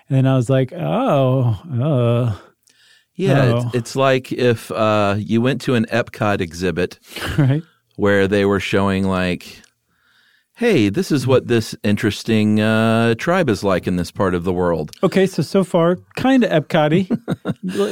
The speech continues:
Speaker 1: let's say Scandinavians.
Speaker 2: Uh, that all depends on your approach, you know, as long as it's not like, "Look at this weird tribe."
Speaker 1: Right,
Speaker 2: And
Speaker 1: and
Speaker 2: it's like, "Look at this interesting thing."
Speaker 1: Right.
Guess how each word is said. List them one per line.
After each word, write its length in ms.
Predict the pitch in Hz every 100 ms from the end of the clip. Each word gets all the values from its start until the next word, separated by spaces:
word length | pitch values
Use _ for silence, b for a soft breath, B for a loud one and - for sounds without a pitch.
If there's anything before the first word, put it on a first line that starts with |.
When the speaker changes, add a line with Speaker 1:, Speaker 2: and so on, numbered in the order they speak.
| 180
Speaker 1:
let's 140 | 170 -
say 140 | 175
Scandinavians. 1000 | 165 - 170 160 151 156 151 165 185 170
Speaker 2:
Uh, 80 | 131
that 160 | 131 160
all 140 | 170
depends 320 | 151 139 139 120
on 80 | 107
your 160 | 98
approach, 560 | 90 147 107 87 - - -
you 100 | 87
know, 220 | 80 82
as 140 | 92 95
long 160 | 107
as 100 | 95
it's 180 | 98 -
not 180 | 98 92
like, 260 | 90 90 -
"Look 220 | 233 233 214
at 100 | 165
this 200 | 220 226
weird 460 | 104 101 190 90 85 _ - -
tribe." 540 | - 98 87 78 78 -
Speaker 1:
Right, 320 | - 165 165 -
Speaker 2:
And 200 | 175 151
Speaker 1:
and 80 | 135
Speaker 2:
it's 80 |
like, 160 | 131 95
"Look 140 | 110 104
at 80 | 110
this 160 | 120
interesting 500 | - - 156 - 90
thing." 320 | - 87 62 87 87 b
Speaker 1:
Right. 220 | 180 156